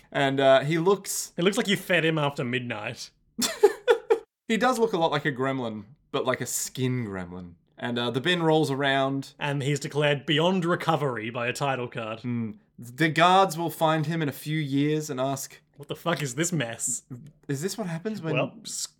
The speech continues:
Speaker 2: pour it out onto the chair.
Speaker 1: <laughs> "Is this what happens when you drink your own piss for that long?"
Speaker 2: Meanwhile, the little freak with the bone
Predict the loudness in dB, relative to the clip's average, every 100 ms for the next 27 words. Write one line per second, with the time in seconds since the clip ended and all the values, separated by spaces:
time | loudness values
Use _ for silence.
0 | _ 0 2 4 4 4 2 2 0 2
1 | 2 2 0 -4 _ _ -16 -10 2 6
2 | 6 4 -2 -18 -20 -20 _ -10 -6 0
3 | 0 2 2 2 0 -4 -4 -2 0 -2
4 | -2 -4 -2 -2 -2 -4 -6 -8 -6 -8
5 | -8 -8 0 4 6 4 4 4 4 4
6 | 2 0 2 2 -4 -4 -8 -10 _ 2
7 | 4 2